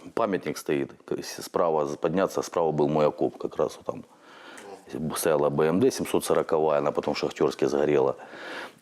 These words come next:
<clears throat> И бой вот, вот, вот бой, там до рукопашных доходило. Даже не то, что там пострелять на сто, на двести метров. Четыре с половиной часа бой шел.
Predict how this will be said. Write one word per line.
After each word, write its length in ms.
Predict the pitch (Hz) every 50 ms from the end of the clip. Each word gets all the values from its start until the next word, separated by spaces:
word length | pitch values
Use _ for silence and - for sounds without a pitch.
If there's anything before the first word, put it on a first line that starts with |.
| _ -
<clears throat> 360 | - 147 147 123 98 - -
И 100 | 92 104
бой 220 | 113 120 135 135 123
вот, 280 | 107 104 90 - - - - -
вот, 180 | - 85 -
вот 280 | 92 87 95 95 - -
бой, 340 | 73 73 76 71 65 - - - - - - - -
там 140 | - 82 76
до 80 | 78 80
рукопашных 560 | 82 78 87 85 - 82 73 - - - -
доходило. 440 | 71 69 - - 69 62 65 69 - - _ - - - - _ _ - - _ _ - -
Даже 240 | 80 78 80 - -
не 40 | 82
то, 80 | 101
что 100 | 90 -
там 120 | - 76 69
пострелять 400 | 76 73 - - 76 73 67 69
на 80 | 71
сто, 160 | 67 - - 95
на 120 | 80 69
двести 340 | 71 73 73 67 - - -
метров. 340 | 71 67 - - - - - - _ - - - - - - - - - - - - - - - - - _ _ _ -
Четыре 260 | - - - 101 101
с 60 | - -
половиной 220 | - 92 90 85
часа 240 | - 82 - - 82
бой 260 | 80 78 80 69 -
шел. 240 | - - 76 71